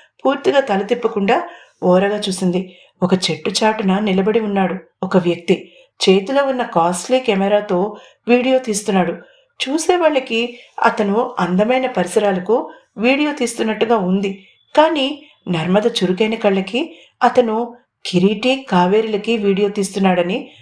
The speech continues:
అర్థమైపోయింది. దడదడలాడుతున్న గుండెలతో తన ఫోన్ బయటికి తీసింది. వాడు అసలు నర్మద వైపు చూడను కూడా చూడడం లేదు. అయినా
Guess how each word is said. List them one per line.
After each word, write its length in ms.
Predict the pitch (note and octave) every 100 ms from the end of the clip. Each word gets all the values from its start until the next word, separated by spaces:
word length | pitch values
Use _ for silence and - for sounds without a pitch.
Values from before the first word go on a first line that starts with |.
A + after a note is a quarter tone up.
| _ -
అర్థమైపోయింది. 880 | C#3+ F3+ F#3 F#3 F3 E3 D#3+ - - _ -
దడదడలాడుతున్న 920 | G3 E3 E3 F#3+ A3+ A#3+ G#3+ G#3 G3+ F#3+
గుండెలతో 720 | E3 F3 G#3 G#3+ G3 A#3+ C4+ - _ -
తన 140 | G3
ఫోన్ 340 | F3+ - G#3+ A3+
బయటికి 320 | F3+ E3+ G3+
తీసింది. 540 | F#3+ F3+ F3 D#3+ D#3+ - - - - -
వాడు 520 | A3+ B3 B3 A3 A3+ - -
అసలు 260 | F#3+ A3+ G#3+
నర్మద 420 | F#3+ E3+ F3+ G#3+
వైపు 460 | A#3+ A#3+ A#3 A3 - - - _ -
చూడను 300 | F#3 G3 C4
కూడా 220 | C4 C4 C#4+
చూడడం 300 | C4+ A#3+ A#3+
లేదు. 240 | G#3 F3 - - _ _ _ F3
అయినా 500 | G3 C4+ C4 B3